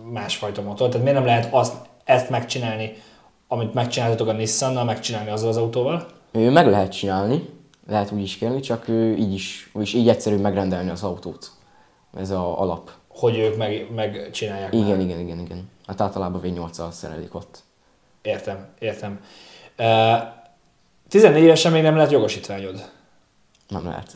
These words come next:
Speaker 1: És akkor ilyenkor mi van? Tehát,
Speaker 2: Hát,
Speaker 1: ugye
Speaker 2: ö, nem kell jogosítvány így versenyre.
Speaker 1: Zárt pálya?
Speaker 2: Zárt pálya, igen, igen, igen.
Speaker 1: És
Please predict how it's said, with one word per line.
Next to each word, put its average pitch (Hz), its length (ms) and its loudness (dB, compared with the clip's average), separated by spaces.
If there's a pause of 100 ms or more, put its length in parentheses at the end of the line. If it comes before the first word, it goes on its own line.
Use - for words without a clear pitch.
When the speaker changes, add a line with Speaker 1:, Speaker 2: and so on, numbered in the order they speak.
(180)
Speaker 1:
És - 140 -2
akkor 156 200 4
ilyenkor 160 240 2
mi 147 120 6
van? 98 260 -6 (400)
Tehát, 123 180 0
Speaker 2:
Hát, 123 100 2
Speaker 1:
ugye 123 80 6
Speaker 2:
ö, 135 200 8
nem 123 240 2
kell 101 140 -4
jogosítvány 92 760 -4
így 90 140 -10
versenyre. 87 540 -12 (220)
Speaker 1:
Zárt 120 360 2
pálya? 123 540 2
Speaker 2:
Zárt 98 320 -2
pálya, 87 220 -8
igen, 87 220 -10
igen, 87 260 -14
igen. 92 220 -16 (440)
Speaker 1:
És - 340 -4